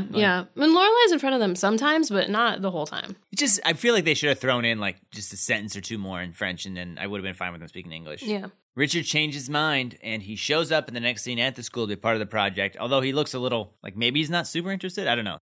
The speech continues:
Speaker 2: There's a couple of ideas. Louise says that, "Hey, we could put a tracking device on your lipstick, lip gloss." It seems like a rather expensive thing to be putting on your lip gloss.
Speaker 1: Yeah. And also, this is a thing now.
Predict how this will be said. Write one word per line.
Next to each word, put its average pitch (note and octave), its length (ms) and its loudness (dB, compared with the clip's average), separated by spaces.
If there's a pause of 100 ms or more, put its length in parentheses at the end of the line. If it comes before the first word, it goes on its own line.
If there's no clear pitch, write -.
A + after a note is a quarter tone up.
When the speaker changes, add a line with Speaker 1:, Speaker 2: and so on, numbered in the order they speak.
Speaker 2:
There's D3 140 0
a D3+ 40 -4
couple F3 320 2
of D#3 120 0
ideas. C#3+ 500 2
Louise C#3+ 380 2
says C#3+ 240 4
that, C3 140 4
"Hey, G3 220 4
we E3 160 0
could D#3 220 -4
put D#3+ 260 2
a C3+ 500 0
tracking D#3+ 500 0
device A#2+ 560 2
on A#2 400 -2
your A#2+ 160 -4
lipstick, A2 800 -2
lip E3+ 180 -2
gloss." - 640 -4
It D3 80 -8
seems G#3+ 180 0
like G#3 120 4
a D#3 80 2
rather B2 340 2
expensive G2 920 -6 (100)
thing A2 160 -8
to G2 60 -8
be F#2 100 -8
putting F#2 280 -10
on E2+ 80 -12
your D#2+ 80 -12
lip E2 200 -14
gloss. - 460 -16
Speaker 1:
Yeah. - 180 0 (180)
And C4 240 4
also, C4 280 4
this A#3+ 220 4
is A3 180 6
a G3+ 120 2
thing C4+ 220 2
now. - 260 -4